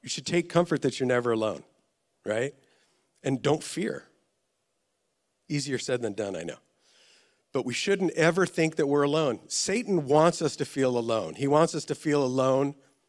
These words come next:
in our shame, our guilt, our sin, our failures. That's right where he believes he can do the most damage. But God says, "I'm always there." And it's the truth. What do you believe about that?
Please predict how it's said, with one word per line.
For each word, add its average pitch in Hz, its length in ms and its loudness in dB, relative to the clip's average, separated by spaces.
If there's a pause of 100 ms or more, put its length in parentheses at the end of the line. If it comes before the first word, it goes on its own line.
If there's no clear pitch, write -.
(120)
in 127 120 0
our 127 120 2
shame, 139 580 2
our 120 100 -2
guilt, 123 480 0 (560)
our 110 80 -2
sin, 151 480 0
our 110 140 0
failures. 131 640 -2 (400)
That's 160 280 2
right 160 240 6
where 147 180 6
he 208 420 2
believes 156 580 2
he 151 140 -8
can 131 160 0
do 127 180 0
the 120 100 -2
most 110 340 -6
damage. - 580 -14 (800)
But 117 160 -4
God 147 260 -2
says, 165 380 -8 (160)
"I'm 107 120 -6
always 113 280 0
there." - 240 -14 (600)
And 104 140 -8
it's - 140 -14
the - 120 -20
truth. - 460 -10 (640)
What 113 140 -4
do 156 80 0
you 170 80 0
believe 147 360 2
about 110 360 -4
that? - 220 -18